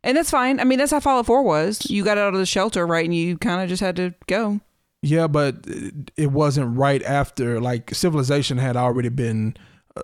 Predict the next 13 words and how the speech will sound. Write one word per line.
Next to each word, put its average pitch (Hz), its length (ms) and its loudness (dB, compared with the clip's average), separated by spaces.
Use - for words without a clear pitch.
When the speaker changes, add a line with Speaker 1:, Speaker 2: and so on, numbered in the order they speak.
Speaker 2:
established 117 640 -2
in 120 240 -4
different 120 300 -4
places 113 420 -2
at - 140 -6
that 82 140 -6
point. - 280 -6
Speaker 1:
Oh, 170 220 2
okay. 151 240 -4
Speaker 2:
This 170 220 0
is, 143 140 -2
like, 135 220 0
uh, - 80 -10